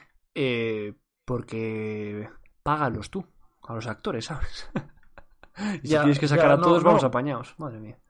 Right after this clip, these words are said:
Speaker 2: Y no solo eso, sino que me parece que, que no está mal, pero por favor que saquen un juego, lo estamos deseando todos, de verdad, un triple A de Marvel's Avengers. Y aquí terminó.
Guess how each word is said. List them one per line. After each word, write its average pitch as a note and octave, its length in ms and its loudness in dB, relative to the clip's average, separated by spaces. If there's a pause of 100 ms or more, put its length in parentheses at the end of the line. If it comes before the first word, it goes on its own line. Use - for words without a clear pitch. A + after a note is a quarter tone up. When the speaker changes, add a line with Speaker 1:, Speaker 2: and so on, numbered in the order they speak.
Speaker 2:
Y F3 100 0
no G#3 100 2
solo A3 180 4
eso, F#3 140 0
sino E3 200 0
que C#3 60 0
me A#2+ 100 0
parece B2+ 320 -2
que, - 200 -4
que A#2+ 100 -8
no B2+ 60 -4
está D3+ 200 -2
mal, G#2 220 -4
pero B2+ 260 0
por D3+ 140 0
favor G#3+ 260 6
que - 100 -2
saquen E3+ 220 -2
un C3+ 140 2
juego, F#3 580 4
lo B2+ 120 -2
estamos D#3 260 0
deseando B2+ 340 -4
todos, B2+ 320 -4
de B2 160 2
verdad, G#2 540 2 (340)
un B3+ 260 2
triple C3+ 440 0
A C3+ 180 0 (180)
de A#2+ 140 -4
Marvel's B2+ 500 -2 (340)
Avengers. - 680 -8 (600)
Y D#3 180 -2
aquí E3+ 760 2 (640)
terminó. C3 680 0